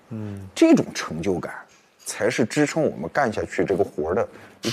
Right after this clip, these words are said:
Speaker 2: 根本的动力。
Speaker 1: 嗯。
Speaker 2: 至于我是不是经济学科班出身，他妈重要吗？<laughs>
Speaker 1: 嗯，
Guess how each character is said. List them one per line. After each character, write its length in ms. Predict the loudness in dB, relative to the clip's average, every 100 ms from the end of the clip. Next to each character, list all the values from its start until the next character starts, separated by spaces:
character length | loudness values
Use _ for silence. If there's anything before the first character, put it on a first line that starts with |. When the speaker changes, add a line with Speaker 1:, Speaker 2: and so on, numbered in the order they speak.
| 4
Speaker 2:
根 180 | 6 6
本 160 | 4
的 80 | -4
动 140 | -12 -12
力。 60 | -14 -20 _ _ _ _ _ _ _ -8
Speaker 1:
嗯。 240 | -8 -8 -12 -18 -20 -20 -20 -20 -20 _ _ _
Speaker 2:
至 180 | 6 10
于 240 | 12 10 8 4 6
我 280 | 8 10
是 240 | 8 6 8
不 140 | 8
是 140 | 8 6
经 200 | 6 8
济 140 | 8
学 160 | 6 4
科 220 | 4 6
班 180 | 6 6
出 180 | 4
身， 240 | 6 6 6 0
他 100 | 6
妈 120 | 6
重 360 | 10 10 10 10
要 120 | 8 8
吗？ 220 | 6 4 2 -14 -14 -6 4
<laughs> 140 | 4 4 -6 -10 -20 -20 -20 -20 -16 -14 -14 -18 -16 -16 -18 -16 -10 -10 -10 -18 -20 -20 -20 -20 -16 -8 -6 -4 -8 -4
Speaker 1:
嗯， 300 | -2 -2 -4